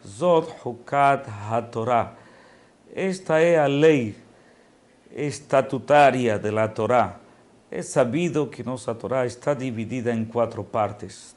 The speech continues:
Torá, o Mitzvot, Hukim, o Mishpatim. Torá é tudo aquilo que tem que ver com o que aprendemos de la Torá,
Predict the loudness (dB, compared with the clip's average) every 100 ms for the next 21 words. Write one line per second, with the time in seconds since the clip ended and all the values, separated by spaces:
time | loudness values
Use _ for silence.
0 | -10 -6 0 2 4 2 -4 -12 -14 -14
1 | -16 -6 -2 0 -2 -8 -14 -12 -12 -10
2 | -6 -4 -6 -8 -10 -8 -8 -10 -12 -8
3 | -8 -8 -10 -8 -2 2 6 6 4 -4
4 | -20 -20 -20 -20 _ -16 -10 -6 0 0
5 | -2 -4 -4 -6 -8 -6 -4 -4 -6 0
6 | 4 6 4 -4 -16 -20 -20 -20 _ _
7 | -12 -8 -4 2 2 2 0 2 2 2
8 | -2 -4 -2 0 0 0 2 2 2 0